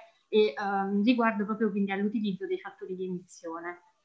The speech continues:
Un'altra domanda e poi chiudo perché il tempo <laughs> ormai riguarda la,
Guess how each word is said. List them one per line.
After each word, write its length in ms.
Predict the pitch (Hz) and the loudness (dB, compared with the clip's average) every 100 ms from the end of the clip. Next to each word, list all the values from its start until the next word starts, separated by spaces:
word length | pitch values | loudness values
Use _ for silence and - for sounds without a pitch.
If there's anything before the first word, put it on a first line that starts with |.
| _ _ _ _ | _ _ _ _
Un'altra 440 | 240 247 254 262 | 4 4 4 2
domanda 420 | 262 285 330 330 247 | 6 8 8 8 8
e 60 | |
poi 220 | 247 247 | 4 2
chiudo 360 | 247 262 247 202 | 4 4 4 2
perché 300 | 202 208 - | 0 -4 -8
il 120 | 202 | -10
tempo 460 | - 220 202 - 196 | -2 -2 -4 -4 -2
<laughs> 460 | 202 208 - 208 208 | -2 -4 -8 -6 -4
ormai 480 | 214 208 202 196 - _ _ _ | -2 -2 -2 -4 -12 _ _ _
riguarda 540 | 220 302 254 240 233 233 | 4 6 8 6 4 4
la, 260 | 220 214 | 4 4